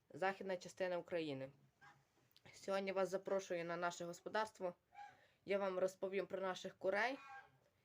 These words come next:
чи вони несуться і що ми робимо для того, щоб вони неслися. Також покажу наше господарство і всього потроху. Так що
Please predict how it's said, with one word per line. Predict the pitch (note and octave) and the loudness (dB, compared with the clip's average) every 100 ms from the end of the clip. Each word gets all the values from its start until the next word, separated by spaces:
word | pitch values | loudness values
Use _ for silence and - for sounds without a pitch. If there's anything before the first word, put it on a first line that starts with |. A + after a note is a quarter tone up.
| _ - F5 _ _ _ - _ | _ -20 -20 _ _ _ -20 _
чи | - | 0
вони | G#3+ A3 G#3 | 2 2 2
несуться | G3 G3 A#3 - A#3+ | 0 0 -4 -2 0
і | G3 | 0
що | - A#3 | 0 0
ми | G3+ | 4
робимо | G#3 G#3+ G3+ F#3+ | 4 2 0 -2
для | F3+ E3 | -2 -2
того, | - G#3+ | 0 0
щоб | G#3 F#3 | 0 -2
вони | F3 G3 | 0 2
неслися. | F#3+ E3+ E3 D#3+ - D#3 - | 4 2 2 -4 -4 -6 -4
Також | F3+ - F#3+ | -4 -4 -8
покажу | - E3 F#3 F#3 F3 F3 - F#5+ G5+ - _ - - _ - | -6 -4 -2 0 0 -2 -10 -12 -12 -20 _ -20 -20 _ 0
наше | G3 G#3 | 0 2
господарство | F#3 F#3+ F#3+ F#3 G3+ G#3 F#3+ F3 - - _ _ _ _ _ _ _ _ - | 0 0 0 0 0 0 -4 -6 -8 -16 _ _ _ _ _ _ _ _ -6
і | C4+ | -4
всього | C4+ A#3 G#3+ | -2 -2 -2
потроху. | G#3 G#3+ F#3 E3 - C#3 D#3+ - _ _ _ _ _ _ _ _ _ _ | -2 0 4 2 2 -4 -6 -18 _ _ _ _ _ _ _ _ _ _
Так | F3+ F#3+ | -2 -2
що | - G#3 F#3+ | 2 2 2